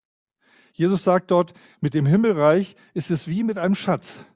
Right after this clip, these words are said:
der in einem Acker vergraben ist und von einem Mann entdeckt wurde. Der Mann freute sich so sehr,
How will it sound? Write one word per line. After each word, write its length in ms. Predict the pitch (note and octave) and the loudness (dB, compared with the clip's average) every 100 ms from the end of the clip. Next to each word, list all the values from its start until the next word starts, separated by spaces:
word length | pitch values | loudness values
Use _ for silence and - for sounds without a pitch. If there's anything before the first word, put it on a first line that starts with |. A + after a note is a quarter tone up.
| _ _ _ _ _ _ _ | _ _ _ _ _ _ _
der 160 | D3 D3+ | 0 0
in 80 | |
einem 300 | D3+ C#3 C#3+ - | -2 -2 -4 -2
Acker 380 | F3+ - F3 F3 | -4 2 2 2
vergraben 760 | - D3 B2+ C#3 D3 C3+ A#2+ | 0 -4 -2 -2 0 0 -6
ist 340 | G2+ - - _ _ _ _ _ _ _ _ | -12 -18 -20 _ _ _ _ _ _ _ _
und 120 | D3+ | -6
von 160 | D3+ D3+ | -4 -2
einem 160 | C#3+ | 0
Mann 200 | C#3+ F3+ | 2 2
entdeckt 400 | F#3 D#3 D3 - | 0 -2 -4 -4
wurde. 380 | A2+ A2 F#2+ E2 - _ _ _ _ _ _ _ _ _ _ _ _ _ _ _ _ _ | -10 -10 -10 -14 -20 _ _ _ _ _ _ _ _ _ _ _ _ _ _ _ _ _
Der 160 | G#2 A#2+ | -8 -4
Mann 220 | B2+ E3 | -2 -2
freute 380 | - E3 G#3+ G3 | -2 0 2 2
sich 180 | C3+ C3 | -2 -4
so 240 | D#3 B3+ | -2 -2
sehr, 420 | F#3 G3+ D3 D#3 | -2 -2 0 -2